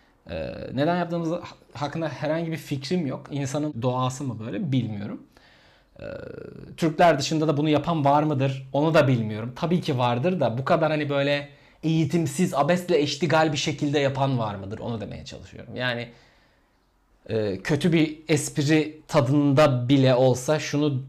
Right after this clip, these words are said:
diyeyim mesela, işte bir bakkala ya da herhangi birine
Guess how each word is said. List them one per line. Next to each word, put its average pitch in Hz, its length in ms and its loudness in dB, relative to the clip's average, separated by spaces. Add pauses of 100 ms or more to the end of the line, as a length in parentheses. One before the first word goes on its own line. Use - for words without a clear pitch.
(380)
diyeyim 120 260 2
mesela, 107 520 -4
işte 120 300 -4
bir 113 100 -6 (300)
bakkala 127 640 2
ya 113 160 0
da 113 100 0
herhangi 123 480 0
birine 120 500 -2